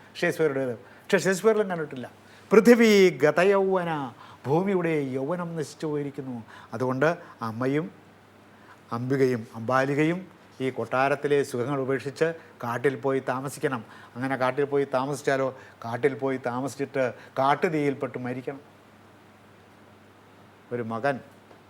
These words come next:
അമ്മയുടെ കാനീനനായ പുത്രൻ അമ്മയ്ക്ക് കൊടുത്ത ഉപദേശത്തിൻ്റെ വിധമാണ് ഈ കണ്ടത്. അപ്പം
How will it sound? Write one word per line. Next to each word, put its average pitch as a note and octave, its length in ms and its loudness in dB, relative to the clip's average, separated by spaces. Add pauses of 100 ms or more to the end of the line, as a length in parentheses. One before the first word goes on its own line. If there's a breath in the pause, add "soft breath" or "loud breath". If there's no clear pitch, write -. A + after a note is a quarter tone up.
(920)
അമ്മയുടെ C#3 440 2
കാനീനനായ C#3 640 0 (120)
പുത്രൻ C3+ 280 0 (500 loud breath)
അമ്മയ്ക്ക് D3 420 -2
കൊടുത്ത C3 220 0 (120)
ഉപദേശത്തിൻ്റെ C#3+ 600 -2
വിധമാണ് C3+ 340 -6
ഈ - 60 -10
കണ്ടത്. G2 240 -20 (800 soft breath)
അപ്പം F3+ 140 4